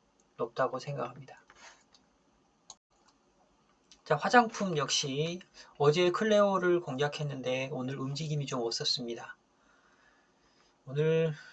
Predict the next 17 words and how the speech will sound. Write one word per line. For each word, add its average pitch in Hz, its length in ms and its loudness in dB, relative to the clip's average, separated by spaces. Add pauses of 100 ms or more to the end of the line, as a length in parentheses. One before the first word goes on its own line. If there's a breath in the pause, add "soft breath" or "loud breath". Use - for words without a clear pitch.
화장품의 151 520 -4
대장주는 127 640 -6 (440 loud breath)
콜마였습니다. - 800 -6
그래서 - 200 -20
상승이 160 440 -4
나오고 160 680 0 (380)
시세가 180 400 2
무너지지 139 720 -6 (240)
않은 123 220 -10
거 123 80 -2
확인하고 151 720 2 (1500 soft breath)
짧게 147 300 -8
단타 123 320 -10
치고 170 500 0 (720)
수익 151 280 -8
내고 147 360 -4 (160)
나왔습니다. - 680 -10